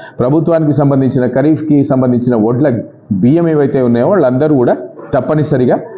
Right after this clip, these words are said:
పెట్టేయాలి. పెట్టేయకపోతే మన జిల్లా యంత్రాంగం అంతా కూడా వాళ్ళ మీద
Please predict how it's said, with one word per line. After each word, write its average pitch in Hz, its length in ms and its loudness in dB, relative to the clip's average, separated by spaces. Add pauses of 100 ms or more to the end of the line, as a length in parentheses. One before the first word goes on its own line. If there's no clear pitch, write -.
(140)
పెట్టేయాలి. 131 460 -2 (240)
పెట్టేయకపోతే 160 800 0 (460)
మన 117 140 0 (460)
జిల్లా 156 340 2 (100)
యంత్రాంగం 147 460 0
అంతా 131 220 0
కూడా 135 240 0
వాళ్ళ 143 200 2
మీద 135 180 0